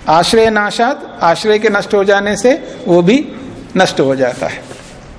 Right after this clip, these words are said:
अथ नित्यम परिमाणम नित्य द्रव्य वर्तते, और जो नित्य परिमाण है वो नित्य द्रव्य में रहता है। तद आश्रय द्रव्यस्य नित्यत्वात्, आश्रय द्रव्य के नित्य होने के कारण से।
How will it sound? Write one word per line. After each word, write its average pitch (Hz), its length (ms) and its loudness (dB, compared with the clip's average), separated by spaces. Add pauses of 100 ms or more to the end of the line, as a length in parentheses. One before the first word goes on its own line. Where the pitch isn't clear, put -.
(640)
अथ 190 180 4
नित्यम 254 560 2
परिमाणम 240 600 2
नित्य 208 380 0
द्रव्य 226 380 4
वर्तते, 220 500 2 (560)
और 170 140 6
जो 175 140 4
नित्य 226 340 0
परिमाण 247 520 2
है 247 220 0 (160)
वो 147 100 2
नित्य 147 300 2
द्रव्य 185 280 2
में 202 160 0
रहता 196 320 2
है। 170 180 -10 (600)
तद 233 180 6
आश्रय 196 500 4
द्रव्यस्य 247 580 2
नित्यत्वात्, 170 960 0
आश्रय 180 360 4
द्रव्य 214 320 4
के 262 260 2
नित्य 190 420 0
होने 165 360 2
के 208 160 0
कारण 135 380 2
से। 135 160 -10